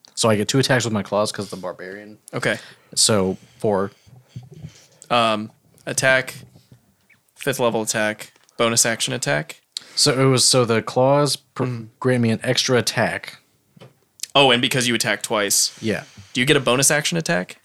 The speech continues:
Speaker 1: Oh wait, no, that would be, that would be next 'cause I use the bonus action to rage right now.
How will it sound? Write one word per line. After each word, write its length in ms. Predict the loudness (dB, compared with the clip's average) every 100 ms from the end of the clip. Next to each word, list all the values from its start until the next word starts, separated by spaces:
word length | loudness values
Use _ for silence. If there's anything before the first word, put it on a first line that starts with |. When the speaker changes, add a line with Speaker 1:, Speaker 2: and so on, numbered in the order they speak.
| _ _ _ _ _ _ -2
Speaker 1:
Oh 80 | 4
wait, 140 | 6 8
no, 140 | 8
that 80 | 6
would 100 | 4
be, 120 | 2
that 120 | 0
would 80 | 0
be 80 | 0
next 280 | -2 -2 -4
'cause 180 | -2 0
I 60 |
use 120 | 0
the 80 | 0
bonus 160 | -2 0
action 220 | -2 -4
to 60 | -6
rage 420 | -4 -4 -6 -10
right 220 | -10 -10
now. 340 | -12 -12 -14